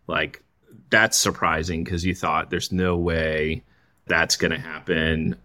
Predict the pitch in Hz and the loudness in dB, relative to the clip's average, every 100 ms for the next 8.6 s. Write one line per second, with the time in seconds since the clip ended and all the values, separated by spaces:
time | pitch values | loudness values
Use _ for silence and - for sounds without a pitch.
0 | _ _ _ _ _ _ - - - 170 | _ _ _ _ _ _ -20 -6 0 4
1 | 196 254 - 185 139 135 127 120 - 120 | 6 6 8 8 8 6 0 -8 -8 -10
2 | - 131 127 139 123 113 - 101 117 117 | -6 2 4 6 4 0 0 4 4 4
3 | - 131 127 123 120 117 107 - 107 117 | 2 4 6 6 4 4 2 2 2 2
4 | 113 113 117 - 104 95 92 87 - - | 6 6 6 4 4 4 4 0 -4 -2
5 | 107 104 101 117 107 104 107 107 95 - | 0 0 2 4 4 6 4 4 0 2
6 | 101 104 98 98 92 104 110 104 104 101 | 2 4 2 0 0 0 2 2 2 4
7 | 110 110 101 87 90 85 90 - 95 87 | 4 4 4 2 2 2 2 0 -2 -2
8 | - 90 87 87 98 | -2 -2 0 0 -2